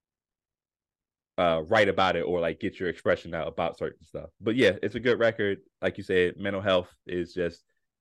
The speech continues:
it's been such an important thing over the last five to six years or whatever. And the song just sounds different today, obviously, because of that.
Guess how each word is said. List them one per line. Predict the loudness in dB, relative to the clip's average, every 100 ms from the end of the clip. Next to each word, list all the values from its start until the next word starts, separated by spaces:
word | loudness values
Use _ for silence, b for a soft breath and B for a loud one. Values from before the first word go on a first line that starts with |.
| -6
it's | -4
been | -2
such | 0 0
an | 0
important | -6 -2 -2 0
thing | -4
over | -4 -2
the |
last | 0 -2 -2
five | -2 0 -2
to | -6
six | -8 -8 -8
years | -6 -6
or | -6
whatever. | -4 -2 -4 -6 -16 _ _ -6
And | -2 -2 -4 -6 -14 -20 _ _ _ _ _
the | -6
song | 2 2 2
just | -2
sounds | -2 -2
different | 0 0 0 -10
today, | -10 0 2 2 0
obviously, | -2 -2 -8
because | -10 -8 -6 -6
of | -10
that. | -14